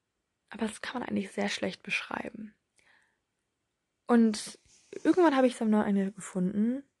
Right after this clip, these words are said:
die so ähnlich aussah wie meine. Und dann stand da bei manchen Webseiten so, ja, die wird zu drei Meter hoch oder so. Dann kamen irgendwelche Webseiten, die sogar, ja, fünfzig Zentimeter. Und ich war so, „Hä, was denn jetzt?“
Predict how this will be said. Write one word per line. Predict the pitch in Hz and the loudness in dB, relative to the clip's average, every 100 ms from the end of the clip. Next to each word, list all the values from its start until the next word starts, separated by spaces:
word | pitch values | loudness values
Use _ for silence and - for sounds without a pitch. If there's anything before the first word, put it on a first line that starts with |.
| _ - - | _ -18 -6
die | 233 | 0
so | 262 | 6
ähnlich | 359 311 277 | 8 8 4
aussah | 254 247 | 2 0
wie | 226 | 0
meine. | 196 190 208 262 320 | 2 2 0 0 -2
Und | - _ _ _ - | -6 _ _ _ -2
dann | 240 233 | 2 2
stand | - 277 269 | 4 4 4
da | |
bei | 226 208 | 2 4
manchen | 208 233 240 220 | 4 4 2 0
Webseiten | 214 - 226 208 208 202 | 0 -2 0 0 0 -2
so, | 202 | -2
ja, | 202 - - | -2 -2 -4
die | 202 | -2
wird | 190 190 | 0 -2
zu | - 180 | -4 -12
drei | - 196 196 | -6 -2 2
Meter | 196 202 185 | 2 0 -2
hoch | 180 180 - | -2 -2 -4
oder | 185 180 | -4 -2
so. | 175 165 165 _ _ _ _ _ _ _ | -2 -2 -4 _ _ _ _ _ _ _
Dann | - 202 208 | -6 -2 0
kamen | - 226 | 4 4
irgendwelche | 220 226 220 226 | 4 4 2 2
Webseiten, | 214 208 208 214 208 208 202 | 0 0 -2 -2 0 0 -4
die | 196 | -8
sogar, | 196 196 202 196 196 | -8 -6 -2 -2 -2
ja, | 208 220 214 - _ _ | -4 -2 -4 -6 _ _
fünfzig | _ - 214 - - - | _ -6 -6 -8 -18 -12
Zentimeter. | - 214 208 190 185 208 190 220 | -2 0 0 -2 -2 -4 -8 -8
Und | 220 | -8
ich | 208 | -4
war | 202 | -2
so, | 185 | -2
„Hä, | 185 196 226 | 0 0 0
was | 233 220 | -2 -2
denn | 190 | -2
jetzt?“ | 185 - _ | -2 -6 _